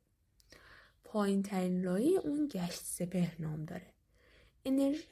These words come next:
آمده از سوی خورشید باعث گرم شدن گشت سپهر می‌شه و سطح زیرین اون و در نتیجه پر-، و باعث، اه، اه، گرم شدن سطح زیرینش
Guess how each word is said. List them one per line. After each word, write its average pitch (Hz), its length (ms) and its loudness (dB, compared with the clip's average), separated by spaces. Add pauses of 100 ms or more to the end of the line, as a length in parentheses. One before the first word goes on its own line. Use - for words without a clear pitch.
(120)
آمده 214 300 2
از 240 160 0
سوی 339 280 0
خورشید 180 500 -4
باعث 214 220 -2
گرم 180 420 0
شدن 190 440 0
گشت 160 400 -2
سپهر 302 520 0
می‌شه 160 380 0 (340)
و 208 80 -2
سطح 320 300 0
زیرین 226 420 2
اون 170 280 0
و 175 60 0
در 226 200 -2
نتیجه 180 340 -2
پر-، 175 380 -2
و 175 260 2
باعث، 208 320 -2
اه، 185 640 -2 (160)
اه، 180 180 2
گرم 175 320 2
شدن 185 360 2
سطح 320 340 2
زیرینش 185 520 4